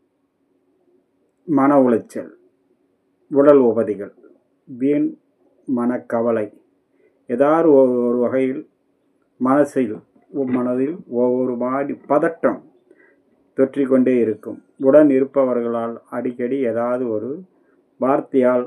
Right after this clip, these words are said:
மன சங்கட்டங்கள் ஏற்படக்கூடும் என்பதனால் சற்று பொறுமை, நிதானம், பக்குவமுடன் இருப்பது மிகவும் நல்லது. நண்பர்களே,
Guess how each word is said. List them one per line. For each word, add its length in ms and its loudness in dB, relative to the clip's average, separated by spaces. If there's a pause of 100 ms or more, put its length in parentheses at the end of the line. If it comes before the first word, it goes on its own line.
மன 260 -2 (400)
சங்கட்டங்கள் 600 -4
ஏற்படக்கூடும் 880 -6 (200)
என்பதனால் 680 -2 (140)
சற்று 400 -8 (140)
பொறுமை, 400 2 (140)
நிதானம், 580 -2 (120)
பக்குவமுடன் 680 -2
இருப்பது 540 -4
மிகவும் 520 0 (580)
நல்லது. 520 0 (720)
நண்பர்களே, 680 6